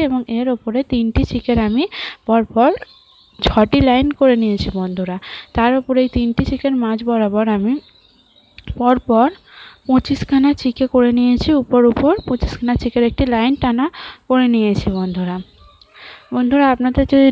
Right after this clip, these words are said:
ডিজাইনগুলি ভালো লেগে থাকে তাহলে প্লিজ চ্যানেলটিকে সাবস্ক্রাইব করবেন নতুন হয়ে থাকলে, এবং ভালো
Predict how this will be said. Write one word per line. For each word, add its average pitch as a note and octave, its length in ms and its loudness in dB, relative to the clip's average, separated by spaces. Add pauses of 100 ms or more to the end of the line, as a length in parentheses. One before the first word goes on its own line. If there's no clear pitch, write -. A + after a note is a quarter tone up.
ডিজাইনগুলি C4 520 4 (120)
ভালো A3 260 4
লেগে C4 260 2
থাকে C4+ 220 0
তাহলে C4 280 2
প্লিজ B3+ 300 2
চ্যানেলটিকে A#3 480 0
সাবস্ক্রাইব A#3+ 420 -2 (120)
করবেন C4 280 2 (100)
নতুন B3+ 300 0
হয়ে C4+ 200 2
থাকলে, C#4 300 2 (800)
এবং A#3+ 200 2 (1600)
ভালো A3 180 2